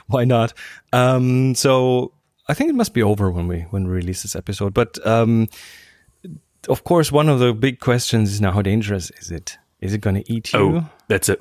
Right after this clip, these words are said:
Speaker 2: that's a very, very good question. Um, considering the size and, um,
Speaker 1: I mean,
Speaker 2: also
Speaker 1: a, a
Speaker 2: just
Speaker 1: great white
Speaker 2: taking
Speaker 1: shark, and we're looking at something that is the same size. Is it dangerous to be around one of those in the water?
Speaker 2: Just think about the speed again.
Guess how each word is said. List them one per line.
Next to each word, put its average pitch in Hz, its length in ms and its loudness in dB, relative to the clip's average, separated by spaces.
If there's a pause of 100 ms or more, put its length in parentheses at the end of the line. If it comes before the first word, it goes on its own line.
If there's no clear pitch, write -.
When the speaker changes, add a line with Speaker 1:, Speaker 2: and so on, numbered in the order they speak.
Speaker 2:
that's - 160 -2
a 95 60 -2
very, 90 400 2
very 85 240 -4
good 85 200 -4
question. 92 480 0 (360)
Um, 98 240 2 (120)
considering 107 600 0
the 87 80 0
size 98 760 -2
and, 87 380 -2 (180)
um, 85 460 -2 (180)
Speaker 1:
I 139 60 4
mean, 160 140 2
Speaker 2:
also 101 120 -2
Speaker 1:
a, 87 60 -4
a - 60 -4
Speaker 2:
just 120 160 2
Speaker 1:
great 160 180 0
white 123 120 4
Speaker 2:
taking 110 120 0
Speaker 1:
shark, 160 460 0
and 113 100 0
we're 110 100 2
looking 113 360 -2
at 110 100 -2
something 107 320 0
that 101 140 0
is 104 140 -2
the 101 100 -2
same 95 260 -2
size. 113 460 0
Is 110 160 0
it 101 120 0
dangerous 131 460 0
to 131 100 -6
be 123 140 -4
around 120 300 -2
one 120 160 -2
of 120 60 -4
those 123 200 -6
in 123 100 -6
the 120 60 -8
water? 127 320 -12 (720)
Speaker 2:
Just - 220 -2
think 110 180 0
about 95 180 0
the 92 100 -2
speed - 320 0
again. 80 300 0